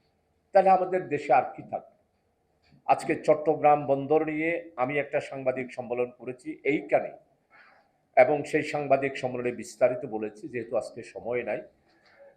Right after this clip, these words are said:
চট্টগ্রাম বন্দর রক্ষা না হলে ইকোনমিক্যাল, রিজিওনাল যেগুলো আছে,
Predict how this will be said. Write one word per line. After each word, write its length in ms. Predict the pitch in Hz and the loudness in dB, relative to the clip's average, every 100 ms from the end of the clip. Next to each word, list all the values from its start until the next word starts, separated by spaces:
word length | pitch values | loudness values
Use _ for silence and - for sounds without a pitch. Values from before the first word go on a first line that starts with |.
| _ | _
চট্টগ্রাম 500 | 170 170 160 165 160 | 0 2 2 4 4
বন্দর 400 | 143 147 151 151 | 0 2 4 4
রক্ষা 300 | 135 - 139 | 4 2 0
না 140 | 123 113 | 0 -2
হলে 420 | 113 117 113 110 _ _ _ 147 | -6 -4 -6 -6 _ _ _ -8
ইকোনমিক্যাল, 960 | 139 151 147 160 170 160 147 143 - - 113 110 | 0 2 2 0 -4 2 2 2 -6 0 0 0
রিজিওনাল 680 | 110 120 147 156 143 139 | -4 -2 -2 6 6 6
যেগুলো 400 | 120 117 120 131 | 0 -6 -4 2
আছে, 460 | 107 - - 117 | 2 0 -8 -10